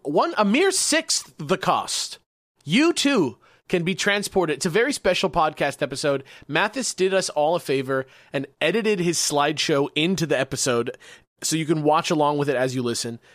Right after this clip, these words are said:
You can get your own copy of the slideshow. There's a show poster in there. It's all good. It's five bucks. And get, guess what? This is, this is marketing. This is why I'm the Alex of L A, okay? Here's,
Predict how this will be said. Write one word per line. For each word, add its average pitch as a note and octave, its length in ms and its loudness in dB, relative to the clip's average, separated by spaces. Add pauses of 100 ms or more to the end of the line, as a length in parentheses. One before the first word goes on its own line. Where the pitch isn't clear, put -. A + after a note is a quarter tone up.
You D#3 60 -12
can D#3 140 -4
get E3+ 160 0
your F#3+ 100 2
own F#3 120 0
copy A3 320 2
of F#3 60 0
the F3 60 -2
slideshow. D#3+ 480 2
There's D3+ 160 -2
a D3+ 60 0
show A#3 260 2
poster F3+ 420 0
in E3+ 100 -2
there. D3+ 260 -2 (180)
It's - 120 -4
all F#3+ 180 4
good. F3+ 240 0
It's - 160 -12
five F3 280 0
bucks. D#3 320 -2
And C#3 180 -6
get, C#3 280 -2 (240)
guess D3 300 -2
what? C3 200 -4 (320)
This E3 320 -4
is, E4 300 -2 (760)
this B3+ 260 -2
is C4 140 -2
marketing. F3 340 0
This A3 120 0
is C#4+ 100 -2
why A#3+ 140 4
I'm A3 100 0
the F#3 100 2
Alex E3 300 0
of D3+ 80 -2
L C3+ 180 2
A, F#2+ 200 -6
okay? E3 360 0 (560)
Here's, D4+ 340 0